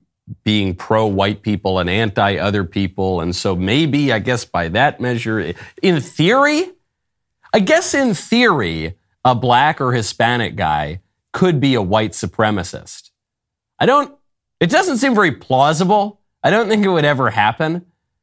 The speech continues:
But the liberals are grasping at straws, so they will accept even theoretical, implausible possibilities. And they're raising this theory, I think,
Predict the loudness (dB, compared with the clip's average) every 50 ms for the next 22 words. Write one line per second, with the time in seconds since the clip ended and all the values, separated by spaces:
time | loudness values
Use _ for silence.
0 | _ _ _ _ _ _ -2 -2 0 2 2 2 2 2 2 2 0 2 2 0
1 | -2 0 2 2 2 2 0 -4 -4 -4 -2 -2 -2 -4 -6 -4 -2 2 2 4
2 | 4 2 0 -2 -4 -4 -2 -2 0 0 0 0 -2 -4 -4 -4 -4 -4 -2 0
3 | -2 0 0 -2 -4 -4 -4 -2 0 0 2 2 2 2 2 2 0 -2 -2 -4
4 | -2 -2 -4 -6 -8 _ _ _ _ _ _ _ _ -2 0 0 0 0 0 0
5 | 0 2 0 0 -2 -4 -4 -4 -2 0 0 0 0 -2 -4 -4 -4 -2 -2 0
6 | 0 -2 -4 -6 -8 -4 -2 0 0 0 2 0 0 0 0 -2 -2 -2 -2 -2
7 | -2 -2 0 0 2 0 0 0 -2 -4 -4 -6 -6 -8